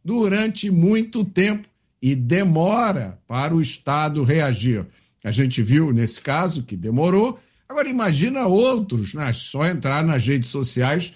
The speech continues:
e ver a quantidade de pessoas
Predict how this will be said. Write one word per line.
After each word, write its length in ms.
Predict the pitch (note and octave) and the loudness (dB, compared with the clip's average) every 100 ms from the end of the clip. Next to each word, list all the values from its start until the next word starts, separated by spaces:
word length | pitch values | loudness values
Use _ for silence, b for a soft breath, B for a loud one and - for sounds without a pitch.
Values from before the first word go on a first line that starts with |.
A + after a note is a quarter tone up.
| b b - | b b -2
e 100 | G#3 | 0
ver 380 | C3 E3+ G3+ | 2 2 2
a 80 | E3+ | -2
quantidade 1080 | A#2+ - F3+ A3+ G#3 E3 A#2 A#2 D#3+ F#3+ F3+ | -4 0 0 0 -2 -2 -2 0 0 2 0
de 260 | C3+ B2 A3 | 0 0 -2
pessoas 920 | - A3 - - F#3+ G#3+ E3+ G#2 - | 0 0 0 0 2 4 2 -4 -10